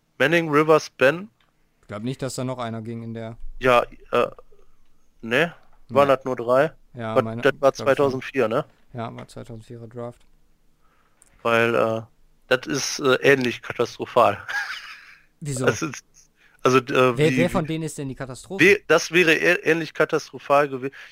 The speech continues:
Speaker 1: Ja, ich guck grad hier, Quarterback. Wir haben, wir haben, wir haben, äh, Eli Manning, wir haben, äh, Philip Rivers, äh, Ben Roethlisberger, Quarterback. Doch! J P Lossman,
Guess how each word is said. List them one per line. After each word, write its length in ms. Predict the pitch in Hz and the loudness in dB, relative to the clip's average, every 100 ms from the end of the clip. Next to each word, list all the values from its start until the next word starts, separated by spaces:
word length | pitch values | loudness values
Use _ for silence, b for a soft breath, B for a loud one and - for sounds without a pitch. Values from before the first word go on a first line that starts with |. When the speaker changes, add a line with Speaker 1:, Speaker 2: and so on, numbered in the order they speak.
| _ | _
Speaker 1:
Ja, 60 | 135 | -4
ich 80 | - | -4
guck 160 | 151 | -4
grad 240 | - 110 - | 0 0 0
hier, 120 | 117 | -8
Quarterback. 600 | - 127 113 104 107 - | -2 0 2 2 -2 -2
Wir 140 | - 120 | -6 -2
haben, 300 | 120 113 110 | -2 -4 0
wir 80 | 113 | 0
haben, 300 | 107 104 113 | 0 -6 -4
wir 100 | 107 | -4
haben, 200 | 104 117 | -2 -2
äh, 720 | 110 113 123 139 - - 113 | -2 -4 -8 -12 -16 -4 0
Eli 140 | 107 | 0
Manning, 400 | 104 104 110 110 | 0 -4 -6 -6
wir 160 | 110 110 | -4 -4
haben, 300 | 107 110 127 | -8 -12 -12
äh, 220 | 120 123 - B B B _ | -10 -12 -16 B B B _
Philip 380 | - 131 120 117 | -10 -4 -4 0
Rivers, 640 | 127 139 147 143 - - - | 0 4 4 4 0 -10 -8
äh, 460 | - 139 135 135 131 - _ _ _ _ _ _ | -4 -2 0 -2 -4 -8 _ _ _ _ _ _
Ben 200 | - 117 | -8 -6
Roethlisberger, 1120 | 117 127 - 139 127 - 135 131 131 131 131 127 | -4 -6 -6 -8 -8 -6 -2 0 -2 -4 -4 -6
Quarterback. 720 | - 143 135 139 131 135 - | -10 -8 -4 -4 -4 -4 0
Doch! 360 | 190 233 - - _ _ _ _ _ _ _ _ _ _ _ _ _ _ - | 6 6 6 -6 _ _ _ _ _ _ _ _ _ _ _ _ _ _ 0
J 280 | 160 208 - | 4 4 2
P 180 | 196 | 0
Lossman, 760 | 156 147 220 - 165 139 117 | 4 6 6 4 -2 -2 -2